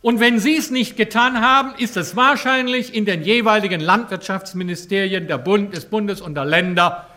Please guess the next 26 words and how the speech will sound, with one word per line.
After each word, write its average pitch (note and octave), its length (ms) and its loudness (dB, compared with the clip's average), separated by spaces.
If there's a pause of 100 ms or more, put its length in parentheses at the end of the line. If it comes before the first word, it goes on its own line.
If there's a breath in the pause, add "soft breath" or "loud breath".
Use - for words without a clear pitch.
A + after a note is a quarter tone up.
in E3 120 -10
irgendeiner G3 520 2
Schublade D3+ 480 -4
hängen A#2+ 260 -8
geblieben. F#2+ 320 -20 (1700 soft breath)
Das G3 140 -4
heißt, C#4 320 2 (1080)
es B3 280 -2
passte D4+ 440 0
nicht D4 220 -4
in C4+ 120 -2
den A3+ 160 4
Bewusstseinsstand G3+ 1000 0
dieser F#3 220 -4
Verwaltungen F3 560 0
hinein, E3 380 2
dass A3 180 0
die A3+ 160 0
Wälder A#3+ 260 4
sterben, B3+ 640 2
also D#4+ 240 4
starben B3 400 2
sie D#3+ 120 -8
eben E3 180 -10
auch C#3+ 200 -6
nie. B2 180 -10